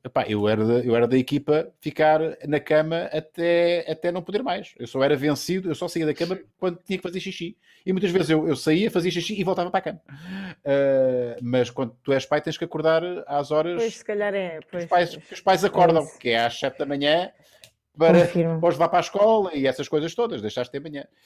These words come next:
Speaker 1: Mas eu, eu, eu acho que o tempo, o tempo na cama, eh, mesmo no, no, no chamado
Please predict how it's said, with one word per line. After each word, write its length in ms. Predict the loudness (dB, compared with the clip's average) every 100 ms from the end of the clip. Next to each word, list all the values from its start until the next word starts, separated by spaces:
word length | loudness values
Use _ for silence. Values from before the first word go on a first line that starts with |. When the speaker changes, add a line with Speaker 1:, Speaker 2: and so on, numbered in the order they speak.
| _ _ -8
Speaker 1:
Mas 320 | -2 -2 2
eu, 160 | 0 4
eu, 280 | 4 4
eu 140 | 4 4
acho 200 | 2 -2
que 60 |
o 40 | -4
tempo, 540 | -2 -2 -4 -6 -6
o 40 | -6
tempo 240 | -6 -4
na 60 | -4
cama, 320 | 0 0 0
eh, 500 | -2 -4 -4 -2 -2
mesmo 380 | -2 -6 -6 -6
no, 160 | -8 -8
no, 240 | -10 -10
no 120 | -12
chamado 680 | -10 -8 -4 -6 -8 -18 -20